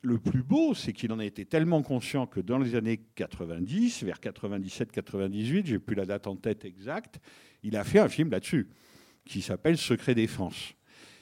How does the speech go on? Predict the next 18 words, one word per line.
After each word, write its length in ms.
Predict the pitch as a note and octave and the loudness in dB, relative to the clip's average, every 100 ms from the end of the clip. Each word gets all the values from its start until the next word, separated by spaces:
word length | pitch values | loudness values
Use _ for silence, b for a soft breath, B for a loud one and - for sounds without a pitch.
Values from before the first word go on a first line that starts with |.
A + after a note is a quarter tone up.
| b _ | b _
qui 180 | - C#3 | -2 2
n'a 140 | D#3+ | 4
remporté 640 | C#3 C#3 C3 - F3 F3 - _ - | 4 4 2 2 2 2 0 _ 12
aucun 400 | C#3+ C#3 D#3 D#3 | 12 12 6 0
succès. 480 | - B2+ - G#2 E2+ | -2 -8 -4 -4 -6
Ça 80 | - | -10
a 40 | F2+ | -12
été 200 | - A2 | -8 -6
un 140 | F2+ E2+ E2+ | -6 -8 -4
drame 440 | G#2+ A#2+ D3+ C3+ | 2 8 8 8
commercial, 880 | A#2+ A#2+ A#2 G#2+ - C3+ C3 B2 G2+ | 4 2 2 0 0 2 4 4 4
euh, 320 | F2+ E2 E2+ - - | 6 4 0 -4 0
total. 460 | C3 B2+ F#2 D#2 - _ _ | 2 2 -2 -10 -18 _ _
Aucun 360 | - D#3 - D#3 | 4 4 4 -2
succès. 460 | C#3+ A#2 - F#2+ b b b b b G#2 | -2 -10 -6 -6 b b b b b 2
Mais 160 | C3+ | 4
Secret 600 | C#3+ - G#3+ G#3 - F3+ | 4 6 6 6 6 6
Défense, 760 | C3+ A#2+ - F3 C4+ D4+ - | 8 8 8 8 8 4 -4